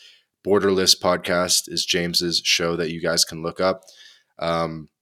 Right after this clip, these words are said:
so maybe that, maybe that's a good place to start. H-, uh, Hrvoje, maybe you could tell us, like, how long have you kind of been in this space, and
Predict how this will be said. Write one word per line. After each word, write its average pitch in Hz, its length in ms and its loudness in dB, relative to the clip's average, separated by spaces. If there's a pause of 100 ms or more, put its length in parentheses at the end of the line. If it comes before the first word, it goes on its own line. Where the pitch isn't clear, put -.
(840)
so - 160 2
maybe 135 240 6
that, 156 160 0
maybe 131 160 2
that's 208 200 2
a - 20 0
good 170 180 0
place 156 200 2
to 101 80 4
start. 107 340 4
H-, - 760 -10
uh, 104 440 4
Hrvoje, 107 720 2
maybe 107 180 4
you 135 80 0
could 131 160 2
tell 101 240 4
us, 101 300 2
like, 87 180 -2
how 101 240 4
long 98 360 2
have 90 260 -2
you 92 340 -2 (320)
kind 104 180 0
of 92 160 -2
been 98 380 2
in 92 160 -8
this 92 180 4
space, 98 400 4
and 85 220 -2